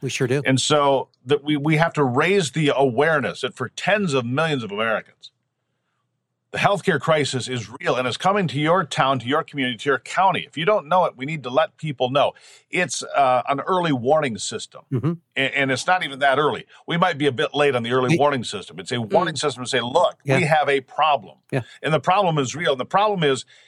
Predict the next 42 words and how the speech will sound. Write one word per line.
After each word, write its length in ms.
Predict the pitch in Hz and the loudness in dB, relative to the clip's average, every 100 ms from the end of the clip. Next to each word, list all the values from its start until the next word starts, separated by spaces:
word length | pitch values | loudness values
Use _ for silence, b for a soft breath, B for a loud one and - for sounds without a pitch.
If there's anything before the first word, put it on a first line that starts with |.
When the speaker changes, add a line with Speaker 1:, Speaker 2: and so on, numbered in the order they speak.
| b | b
Speaker 2:
if 180 | - 151 | -4 -4
these 260 | 190 208 - | -2 -4 0
hospitals 600 | 175 175 - 139 127 - | 0 0 -2 -2 -2 -2
close, 480 | - 180 165 117 110 | -2 2 4 2 0
let's 140 | 170 | 0
say 100 | 226 | 0
the 120 | 165 | 0
two 240 | - 185 131 | -2 -2 0
hundred 300 | 147 139 107 | 0 0 -2
that 100 | 104 | 0
Rachel 280 | 131 117 | -2 0
mentioned 300 | 117 123 117 | -2 -2 0
off 140 | 117 107 | 0 0
the 80 | - | -2
top 340 | 135 131 - | 0 0 -2
close, 680 | - - 185 151 135 - - _ 139 | -8 0 2 2 -2 -12 -20 _ -6
Speaker 1:
Mm-hmm. 200 | 113 139 - - | -4 -6 -8 -2
Speaker 2:
well, 100 | 151 | 0
how 80 | |
many 140 | 175 151 | 0 2
more 320 | 151 147 - _ - | 2 2 0 _ -6
millions 320 | 131 156 147 | -2 0 -2
of 80 | 123 | -2
Americans 480 | 135 156 139 117 113 | 0 0 0 -4 0
are 60 | |
all 80 | 135 | 0
of 60 | 123 | -2
a 20 | |
sudden, 260 | 127 120 | -8 -10
suddenly, 480 | - 170 160 123 107 b b b b - | -4 -2 -2 -4 -6 b b b b -2
uh, 320 | 120 117 113 - _ 110 | 2 2 0 -2 _ 0
don't 220 | 156 151 | 0 2
have 400 | 147 135 117 - _ - | 4 2 0 -6 _ -8
a 240 | 110 107 - | -6 -6 -8
proximate 640 | - 151 139 - 127 117 - _ _ - | -2 -2 0 -2 -2 -4 -6 _ _ -6
Speaker 1:
Yeah. 100 | 131 - _ _ | -6 -6 _ _
Speaker 2:
E 160 | 143 135 | 0 2
R? 360 | 139 131 69 - _ _ _ | 4 2 -2 -10 _ _ _
Don't 220 | - 160 143 | 0 0 2
have 240 | 143 135 | 2 2
a 40 | 127 | 2
place. 280 | 151 139 | 0 -2